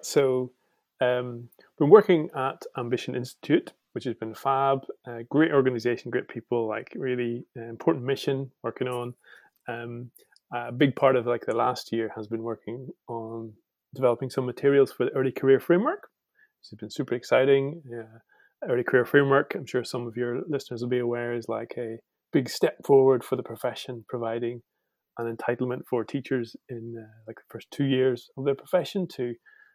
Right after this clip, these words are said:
uh, some additional really high quality training. Um, and so we've just been trying to support,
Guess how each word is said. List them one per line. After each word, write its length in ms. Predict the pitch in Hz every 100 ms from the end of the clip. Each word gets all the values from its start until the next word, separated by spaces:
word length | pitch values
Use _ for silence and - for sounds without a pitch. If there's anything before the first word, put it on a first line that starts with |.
| _ -
uh, 100 | 120
some 220 | - 113
additional 400 | 110 123 - 120
really 220 | 107 113
high 160 | - 113
quality 340 | - 113 101 -
training. 380 | - 117 113 107 _ _ _ _ _
Um, 180 | 120 110 110
and 140 | 143
so 100 | -
we've 200 | 123 113
just 240 | 117 117 -
been 100 | 117
trying 220 | - 113
to 60 | -
support, 380 | 113 139 139